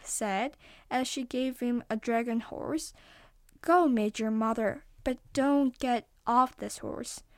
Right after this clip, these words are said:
With his wife's warning swarming in his head, he went down to the human world to see his mother. Like all mothers, she was so worried,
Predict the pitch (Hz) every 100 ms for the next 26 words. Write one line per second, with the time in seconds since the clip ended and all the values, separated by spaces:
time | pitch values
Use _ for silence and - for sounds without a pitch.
0 | - - _ - - _ 320 320 392 370
1 | - 269 240 240 - - 240 247 240 226
2 | 240 - - 262 320 339 262 208 214 -
3 | 240 233 196 - 294 262 269 262 - 240
4 | 254 302 294 254 254 294 294 285 233 220
5 | 220 196 208 - 240 226 - - 226 226
6 | 240 233 262 254 262 - 240 - - -
7 | 294 302 403 403 262 220 214 240 - 320
8 | 330 330 - 320 339 349 302 349 349 247